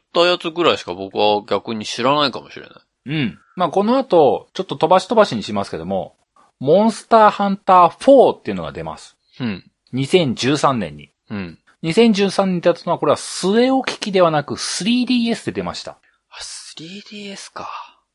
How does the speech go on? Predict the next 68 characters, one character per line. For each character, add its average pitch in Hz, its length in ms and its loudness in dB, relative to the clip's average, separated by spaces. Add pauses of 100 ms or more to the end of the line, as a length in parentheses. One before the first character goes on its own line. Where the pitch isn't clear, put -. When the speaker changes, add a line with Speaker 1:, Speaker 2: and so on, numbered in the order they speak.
Speaker 2:
立 120 260 -6 (140)
体 185 240 2
視 - 160 -4
で 104 80 -4
き - 100 -12
る 120 100 -8
モ 82 180 -8
ン - 20 -16
ハ 78 140 -12
ン。 71 120 -16 (220)
Speaker 1:
あ 90 60 -14 (520)
ー、 92 40 -6
ま 98 160 -4
あ - 20 -2
ま 98 140 -4
あ、 90 40 -8
す - 240 -12
ご 160 160 -4
そ 196 280 -2
う - 20 -8
で 110 80 0
は 87 180 0
あ 101 60 4
る 98 100 -8
け - 140 -20
ど - 100 -20
ね。 131 280 -16 (840)
Speaker 2:
こ 226 160 4
れ、 240 720 6 (500)
四 180 380 4
百 - 340 -2
十 131 280 -2
万 185 200 2
本 165 140 4
売 165 80 0
り 151 60 2
上 143 60 2
げ 135 60 0
た - 120 -12
ん - 20 -18
で - 80 -20
す - 60 -20
ね。 113 320 -8 (160)
Speaker 1:
あ、 117 140 0 (180)
す - 180 -10
ご 151 180 -2
い 147 60 -4
じ - 100 -12
ゃ - 40 -16
ん。 - 60 -20 (420)
Speaker 2:
売 190 140 -2
り 277 100 6
上 277 60 2
げ 285 80 4
本 247 180 4
数 - 140 0
は 147 60 6
全 147 140 -2
然 160 120 -2
引 139 140 -6
け 170 120 2
を 147 80 2
取 139 120 0
ら 120 120 4
な 78 100 -6
い。 - 160 -20
Speaker 1:
う 123 60 -6
ん。 98 300 -8